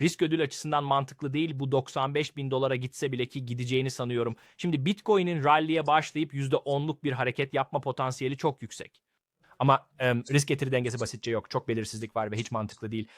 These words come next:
Dipten yakalayıp, e, buradan long pozisyon almaktansa doksan beş binden yüz bin dolara short pozisyon almayı tercih ederim. Ayrıca bir önemli şey daha ve sonra ve sonra ve sonra, ıh, ım, ım.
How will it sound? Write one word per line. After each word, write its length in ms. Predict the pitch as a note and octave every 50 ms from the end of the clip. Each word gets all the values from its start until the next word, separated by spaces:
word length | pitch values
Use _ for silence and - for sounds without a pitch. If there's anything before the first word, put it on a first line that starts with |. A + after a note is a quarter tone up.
| - _ -
Dipten 260 | C#3 C#3+ C#3+ F3+ E3
yakalayıp, 560 | E3 D#3+ D3 D3 - D3 C#3+ D3 C#3+ C#3+ -
e, 120 | C3+ A#2+ A2+ A#2
buradan 320 | B2 C3 B2+ B2+ B2+ B2+ B2+
long 180 | B2+ B2 A#2
pozisyon 300 | - B2 A#2 A2 - B2
almaktansa 680 | A#2+ A2 A2 A2 G#2+ G2+ - A#2+ G#2+ G#2 - A2 G#2 - - _ - _ _ -
doksan 340 | B2+ B2 - - A#2+ A#2
beş 200 | A#2+ A#2+ - -
binden 280 | - A2+ A2 A2 A2 G#2+
yüz 260 | G#2 A#2+ C3 B2 A2+
bin 120 | A#2+ A2 G#2+
dolara 240 | G#2+ G#2 G#2+ G#2+
short 240 | G2+ - A#2+ A2+ -
pozisyon 300 | - A2+ G#2+ G2+ - A#2
almayı 280 | A2+ G#2+ G#2+ A2 G#2+ G#2
tercih 300 | - A2 G#2+ G2 A2 A#2
ederim. 280 | G#2 G#2 G#2 G#2+ G#2+ - - - - -
Ayrıca 400 | A#2+ B2 A#2+ A2+ G#2 A2 G#2 A2+
bir 100 | B2+ C3
önemli 380 | - A#2+ A#2 A2+ A2 A2+ A2
şey 220 | G2+ - A2 G#2+ G#2+
daha 240 | G2+ G2+ G#2 G2+ - _ _ _ _ _ B2
ve 140 | B2 B2+
sonra 360 | A2+ - - D3+ D3 C#3+ C#3 B2+
ve 80 | B2
sonra 320 | - - C3+ B2+ B2 A#2+ A#2
ve 80 | A2+
sonra, 340 | G2+ - B2 A2+ A2 A#2 - C#3
ıh, 140 | C3 A2+ G#2+ - -
ım, 220 | A#2 A#2 A2+ A2 -
ım. 260 | A#2 G#2+ G#2 G2+ G2+